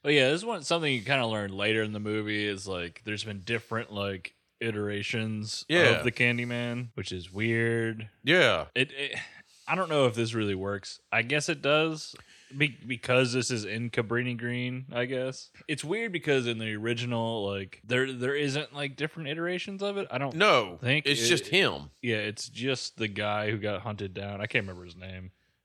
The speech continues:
Speaker 2: It was Daniel
Speaker 1: He had a, like a
Speaker 2: Rabotel or
Speaker 1: like a French name, yeah.
Speaker 2: Daniel Ratatouille.
Speaker 1: <laughs>
Speaker 2: So, but yeah, he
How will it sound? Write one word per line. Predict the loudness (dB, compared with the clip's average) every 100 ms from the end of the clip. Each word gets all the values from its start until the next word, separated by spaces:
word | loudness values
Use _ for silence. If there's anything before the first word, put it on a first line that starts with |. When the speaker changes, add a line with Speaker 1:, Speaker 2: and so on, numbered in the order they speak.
| _ -4
Speaker 2:
It |
was | -2 -2
Daniel | 0 2 4 4 4 4 2 -4 _ _ _ _
Speaker 1:
He | 2
had | 2
a, | -4 -14 -2
like | -2
a | 0
Speaker 2:
Rabotel | 2 4 6 4 0 0 0 0 -4 -6
or | -4
Speaker 1:
like | -2
a | -4
French | -6 -10 -10
name, | -12 -12 -12
yeah. | -14 _ _ 0
Speaker 2:
Daniel | 4 6 6 4 4 2
Ratatouille. | 4 6 6 4 0 0 -10 -18 _ _ -20 -14
Speaker 1:
<laughs> | -8 -8 -4 -6
Speaker 2:
So, | -4 0 0 0 -12 -16 -16 -16 -18 -14 -14 -14 -20 -20 _ 0
but | 6
yeah, | 6 6 2
he | 4 6 6 2